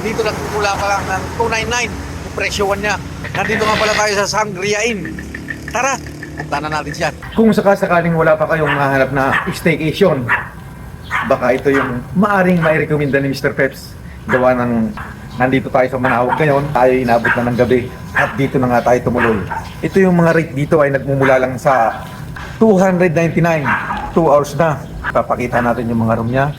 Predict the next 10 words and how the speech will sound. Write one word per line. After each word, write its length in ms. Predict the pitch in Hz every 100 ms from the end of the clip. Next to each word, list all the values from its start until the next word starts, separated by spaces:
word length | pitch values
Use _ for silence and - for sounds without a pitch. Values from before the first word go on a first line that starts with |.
| - - - - -
Mayroon 240 | 180 180
naman 240 | 180 175 170
ditong 400 | 175 165 160 147 - - 220
four 160 | 196
hundred. 400 | 196 185 170 175 - - - - - - - -
Ito'y 640 | 170 170 170 165 160 151 131 - - - -
three 320 | 220 233 -
hours 240 | 202 -
na. 160 | 196 202 - - - - - - - - -
At 80 | 135